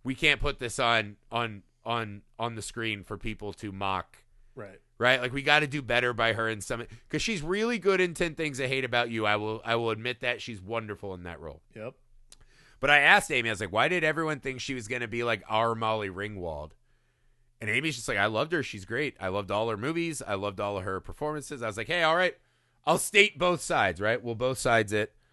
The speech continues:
Speaker 1: Um, so I had to get that out 'cause I know Amy would be <laughs> screaming at the fucking speakers, uh, that I went after her, her best friend, Julia Stiles. But yeah, uh, this is the thing.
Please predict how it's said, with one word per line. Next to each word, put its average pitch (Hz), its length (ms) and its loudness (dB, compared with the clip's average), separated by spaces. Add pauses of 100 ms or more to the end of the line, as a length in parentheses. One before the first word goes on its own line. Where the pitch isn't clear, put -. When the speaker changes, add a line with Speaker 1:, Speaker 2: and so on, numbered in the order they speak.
(440)
Speaker 1:
Um, 120 340 2
so 156 120 2
I 160 100 12
had 202 260 10
to 185 80 -2
get 180 220 -2
that 165 220 2
out 151 360 6
'cause - 80 -4
I 135 120 6
know 135 140 6
Amy 127 280 4
would 120 140 -2
be - 60 -4
<laughs> - 0 -
screaming 127 640 -6
at 151 180 -10
the 135 100 -18
fucking 127 360 -8
speakers, 107 640 -8 (520)
uh, 117 200 2
that 123 120 -4
I 127 120 6
went 135 200 0
after 135 360 6
her, 117 300 4
her 113 120 0
best 117 340 -2
friend, 95 540 -4
Julia 80 380 -14
Stiles. 82 360 -16
But 151 120 -8
yeah, 214 180 8 (600)
uh, 180 340 6 (320)
this 135 240 0
is 165 100 -6
the 151 100 -8
thing. 123 440 -2